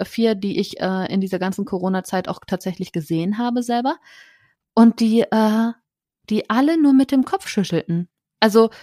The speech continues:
wo, wo ich wirklich n-, sage, ja, aber die Ärzte hier vor Ort sehen das auch irgendwie ganz anders. Und das ist ja auch was, es gibt, es sind ja viele dann doch, die irgendwie im medizinischen Bereich unterwegs sind. Und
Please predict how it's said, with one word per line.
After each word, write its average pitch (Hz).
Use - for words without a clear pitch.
wo, 208
wo 196
ich 208
wirklich 254
n-, 208
sage, 180
ja, 302
aber 185
die -
Ärzte 190
hier 202
vor -
Ort 180
sehen 196
das 180
auch 330
irgendwie 175
ganz 160
anders. 160
Und 196
das 208
ist -
ja 190
auch 262
was, 180
es -
gibt, -
es 190
sind 202
ja 220
viele 311
dann 160
doch, -
die -
irgendwie 160
im 170
medizinischen 165
Bereich 160
unterwegs 165
sind. 151
Und 175